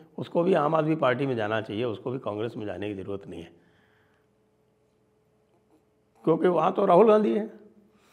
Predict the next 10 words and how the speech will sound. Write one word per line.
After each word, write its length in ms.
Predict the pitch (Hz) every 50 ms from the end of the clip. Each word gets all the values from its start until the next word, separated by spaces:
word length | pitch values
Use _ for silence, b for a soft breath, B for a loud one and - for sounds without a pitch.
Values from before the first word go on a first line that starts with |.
| b b b b b _ -
राहुल 280 | - 80 92 98 110 123
गांधी 260 | 135 143 151 160 156
जो 160 | 156 165 147
है 160 | 139 156 160
वो 280 | 160 160 156 151 143 127
सबसे, 340 | - 139 127 - - 151 156 143 123 117 - - - -
जिसको 240 | 117 117 - - 120
कहते 280 | - 131 123 - -
हैं 220 | 131 123 120 120 123
कि, 140 | - -